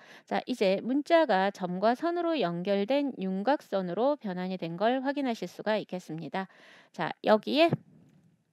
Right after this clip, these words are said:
자, 글자 배치를 하겠습니다. 자, 그리고 두 개의 오브젝트 선택해서 가운데 정렬 지정을 해줄 거고요. 자, 문자 오브젝트 더블 클릭해서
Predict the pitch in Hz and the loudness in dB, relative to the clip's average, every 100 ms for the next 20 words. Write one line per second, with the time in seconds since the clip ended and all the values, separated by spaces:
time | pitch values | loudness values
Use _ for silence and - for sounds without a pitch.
0 | _ _ - _ - _ _ _ _ 196 | _ _ -20 _ -16 _ _ _ _ -16
1 | 180 - 180 190 196 170 - 196 254 294 | -14 -10 -6 -4 -4 -4 -4 -4 -2 -4
2 | - 185 175 202 254 285 285 294 190 180 | -6 -8 -4 2 2 4 2 -2 -6 -8
3 | 170 - - 180 226 262 190 160 156 - | -10 -10 -10 -4 2 2 0 -6 -10 -8
4 | 175 214 233 233 254 - 151 170 240 311 | -6 -6 -6 -6 -6 -4 -4 0 0 0
5 | - _ _ - - - 160 190 254 240 | -2 _ _ -18 -14 -6 -4 -2 -2 0
6 | 190 196 214 - 170 170 185 240 247 - | -2 -2 -4 -4 -6 -4 -6 -4 -4 -4
7 | 165 175 208 302 339 - - - - - | -6 -2 4 4 4 -2 -20 -20 -18 -8
8 | 170 185 285 359 311 208 185 - 277 302 | -6 0 8 10 8 6 -2 -2 0 0
9 | 208 165 214 269 262 240 262 262 180 170 | 2 0 2 0 0 -2 -2 -2 0 0
10 | 240 | 0